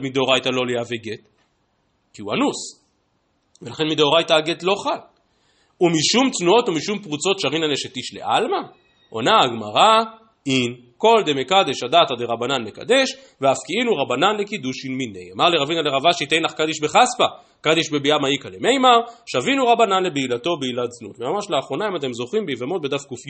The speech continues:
דיברנו על העניין הזה של הפקיעינו. אז התוספות כאן חוזרים על מה שאומרים בהרבה מקומות,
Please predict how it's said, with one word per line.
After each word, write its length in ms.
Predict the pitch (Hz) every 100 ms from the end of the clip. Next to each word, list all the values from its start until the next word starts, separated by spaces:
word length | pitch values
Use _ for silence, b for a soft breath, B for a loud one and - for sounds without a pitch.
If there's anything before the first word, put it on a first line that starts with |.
| 214 254 b b -
דיברנו 400 | 196 240 262 202
על 60 | 156
העניין 280 | 143 147
הזה 160 | 131 135
של 160 | 135 107
הפקיעינו. 540 | - - 143 247 262 247 B B -
אז 100 | 120
התוספות 380 | 147 202 202 196
כאן 160 | 147 131
חוזרים 320 | 135 120 190
על 60 | 143
מה 80 | 151
שאומרים 320 | 143 135 151
בהרבה 240 | 131 135
מקומות, 540 | 147 - 117 139 226